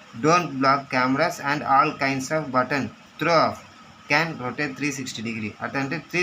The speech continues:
సిక్స్టీ డిగ్రీ అంటే మనం ఎట్ట, ఎట్టని తిప్పుకోవచ్చు, కిందకి పైకి తిప్పుకోవచ్చు. దాని కాదు వచ్చి all allocation suit-, suitable for all kinds of bicycle, electric cars, motorcycle,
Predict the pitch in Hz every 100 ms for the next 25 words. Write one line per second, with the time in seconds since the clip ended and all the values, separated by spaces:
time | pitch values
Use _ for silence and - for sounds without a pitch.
0 | 160 151 143 139 143 135 156 165 147 131
1 | - 135 - - 123 156 156 151 131 143
2 | 135 - 143 156 143 127 127 127 110 -
3 | 113 104 120 151 170 - - - - -
4 | - - - - - - - - 135 143
5 | 147 151 160 151 139 160 170 139 147 156
6 | - 131 156 156 135 131 104 101 - -
7 | 156 147 - - - 170 170 156 147 135
8 | 139 - - 139 165 135 151 160 147 143
9 | 135 156 160 135 143 143 143 135 143 135
10 | 135 143 - 147 156 131 131 - 127 120
11 | 151